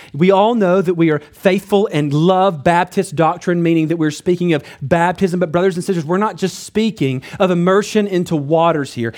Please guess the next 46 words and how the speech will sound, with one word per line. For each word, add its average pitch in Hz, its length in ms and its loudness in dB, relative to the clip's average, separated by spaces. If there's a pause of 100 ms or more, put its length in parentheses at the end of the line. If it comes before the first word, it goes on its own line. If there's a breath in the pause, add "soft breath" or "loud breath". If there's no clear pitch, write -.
(180 loud breath)
We're 185 80 4
speaking 226 420 0
of 185 100 0
the 175 80 0
spiritual 214 580 -2
reality 175 560 0
that 147 100 -4
essentially 175 440 -2
leads 160 380 0
you 180 140 -2
to 180 240 -4
those 147 260 -2
baptismal 143 680 -4
waters. 120 540 -6 (420 loud breath)
And 175 80 -4
so 240 80 0
we're 240 120 2
not 285 220 -2
speaking 226 540 -2
of 175 80 -2
just 170 240 -4
baptism 180 580 0
in 165 80 0
the 160 80 -2
sense 185 320 -2
of 151 100 -2
going 180 320 0
under 185 240 0
the 156 120 0
water, 156 400 0
but 156 100 -2
instead 214 540 0 (240 loud breath)
we 214 120 4
are 214 60 4
speaking 247 420 0
of 180 140 0
baptism 185 540 0
as 175 180 -2
the 180 80 0
concept 214 560 -2
of 180 100 0
being 190 320 0
immersed 175 480 0
or 175 300 0
united 175 760 0
with 151 540 0